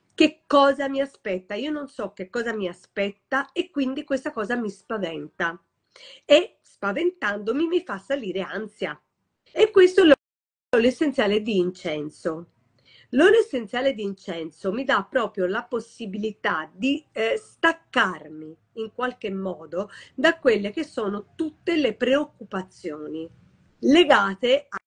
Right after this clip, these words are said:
alle preparativi del viaggio e a tutto quello che comporta mettersi in viaggio. Anche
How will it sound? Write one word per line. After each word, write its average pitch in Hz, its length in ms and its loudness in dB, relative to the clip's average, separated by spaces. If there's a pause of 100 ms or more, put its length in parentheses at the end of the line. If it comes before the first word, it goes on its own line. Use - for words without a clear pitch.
(260)
alle 226 320 -6
preparativi 175 680 -10
del 349 220 4
viaggio 185 400 -4
e 381 40 2
a 370 40 -6
tutto - 320 -12
quello 190 580 -2
che - 360 0
comporta 220 880 -2
mettersi 208 800 -8
in 190 240 -2
viaggio. 147 600 -8 (400)
Anche 302 760 0